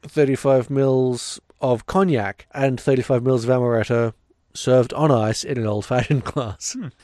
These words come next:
Speaker 2: So if you got an old-fashioned glass, you're set.
Speaker 1: Yeah, you can make three different I B A <laughs> certified official cocktails.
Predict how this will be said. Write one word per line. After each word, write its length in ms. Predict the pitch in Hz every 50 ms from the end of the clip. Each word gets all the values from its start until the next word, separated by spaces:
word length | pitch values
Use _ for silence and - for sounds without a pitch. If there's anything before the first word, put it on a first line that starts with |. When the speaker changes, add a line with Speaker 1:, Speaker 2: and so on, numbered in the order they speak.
| _
Speaker 2:
So 120 | - - 135
if 100 | 127 123
you 60 | 135
got 100 | 170 233
an 100 | 269 202
old-fashioned 540 | 151 131 123 - - 165 156 - - 127 110
glass, 320 | - 95 107 139 - - -
you're 60 | 98
set. 360 | - - - 156 139 92 _ _ _ _ - 127
Speaker 1:
Yeah, 220 | 135 175 220 180
you 180 | 120 113 120 117
can 160 | - 139 127
make 220 | 127 123 127 -
three 460 | - - - - 151 160 165 160 147 123
different 400 | 135 147 143 - 151 123 123 -
I 160 | 135 147 147
B 160 | 135 131 131
A 140 | 135 143 139
<laughs> 120 | - - -
certified 440 | 160 147 143 - - 135 135 135
official 260 | 135 - - - 147 135
cocktails. 560 | - 165 180 - - - 120 113 110 -